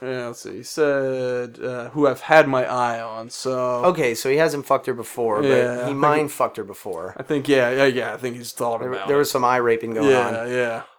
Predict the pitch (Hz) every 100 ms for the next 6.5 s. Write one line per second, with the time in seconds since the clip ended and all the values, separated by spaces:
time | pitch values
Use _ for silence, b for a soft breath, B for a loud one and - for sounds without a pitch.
0 | _ 226 208 208 208 220 220 220 233 185
1 | - 131 - 143 143 147 147 135 _ _
2 | _ _ 135 - 139 135 127 127 123 -
3 | - _ _ _ _ _ 147 151 156 151
4 | 160 147 135 - 139 135 143 - - -
5 | 131 143 143 147 147 135 _ 190 180 180
6 | 175 165 151 143 -